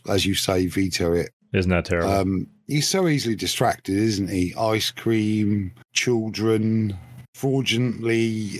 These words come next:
Speaker 1: uh, rigging elections, all those sorts of things. Immediate distraction for,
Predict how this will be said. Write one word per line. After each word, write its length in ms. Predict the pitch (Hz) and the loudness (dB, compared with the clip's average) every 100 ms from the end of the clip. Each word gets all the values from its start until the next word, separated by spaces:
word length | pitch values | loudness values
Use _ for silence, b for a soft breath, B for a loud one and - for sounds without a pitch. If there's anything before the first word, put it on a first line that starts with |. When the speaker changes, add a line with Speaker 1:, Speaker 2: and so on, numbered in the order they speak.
| - | -4
Speaker 1:
uh, 580 | 110 107 107 101 101 - - | -2 0 0 0 -2 -4 -2
rigging 320 | 117 107 107 | 0 0 0
elections, 920 | 104 107 104 - 110 104 101 98 95 - | 2 0 0 0 0 2 0 0 -2 -2
all 200 | 165 127 | 0 2
those 220 | 107 - | 0 0
sorts 220 | 98 80 | -4 -4
of 60 | 92 | 0
things. 300 | 101 101 120 | 0 2 0
Immediate 400 | 139 139 113 - | 2 2 0 -2
distraction 760 | 95 - 101 - - 92 82 | -4 0 0 2 0 2 -2
for, 460 | - 104 95 92 | -4 -2 0 0